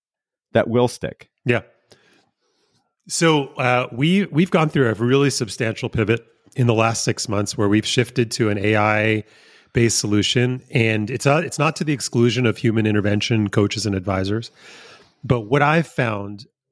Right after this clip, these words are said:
Speaker 2: uh, and I know, you know, we're very early. It's like, you know, we're not even in the first inning of
Speaker 1: Mm-hmm.
Speaker 2: A I.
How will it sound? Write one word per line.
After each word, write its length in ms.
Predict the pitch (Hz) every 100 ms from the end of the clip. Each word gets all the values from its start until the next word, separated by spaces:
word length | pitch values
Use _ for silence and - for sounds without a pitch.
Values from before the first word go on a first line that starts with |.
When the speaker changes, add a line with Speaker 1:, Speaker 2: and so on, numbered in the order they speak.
| _ -
Speaker 2:
uh, 260 | 113 104
and 140 | 127 123
I 80 | 120
know, 320 | 131 135 135
you 100 | 120 113
know, 60 |
we're 180 | 117 110
very 280 | 123 131 123
early. 400 | 120 123 110 101
It's 140 | 95
like, 180 | 110 98
you 60 | 110
know, 80 | 104
we're 60 |
not 140 | 120 120
even 160 | 117
in 60 | 110
the 60 | 104
first 320 | 113 107 -
inning 360 | 107 98 98 -
of 180 | 110
Speaker 1:
Mm-hmm. 140 | 95 101
Speaker 2:
A 100 | 98
I. 260 | 95 92